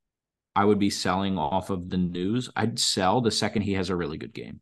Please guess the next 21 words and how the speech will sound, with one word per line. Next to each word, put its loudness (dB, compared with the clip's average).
'cause 0
he 6
will 6
have, 2
like, -2
one 0
or -2
two -2
really -2
good -6
games -6
early -4
on, -6
uh, 0
and 2
then 2
that's -4
right -4
when -6
you -6
sell. -10